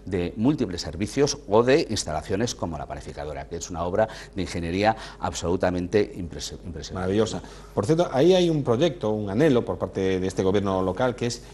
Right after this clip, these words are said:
Speaker 2: introducir ahí, conseguir, eh, meter ahí la biblioteca estatal.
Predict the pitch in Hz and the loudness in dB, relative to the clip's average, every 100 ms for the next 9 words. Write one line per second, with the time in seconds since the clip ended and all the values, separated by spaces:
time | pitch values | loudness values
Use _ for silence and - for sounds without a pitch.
0 | - 98 104 107 101 135 147 123 104 - | -10 -4 4 4 4 4 4 2 -2 0
1 | 117 151 147 107 104 107 107 123 143 131 | 2 2 2 -2 -2 -2 -2 2 2 0
2 | 104 101 101 101 101 101 147 95 87 - | 0 0 0 0 0 0 -2 -4 -6 -4
3 | 131 160 | 0 0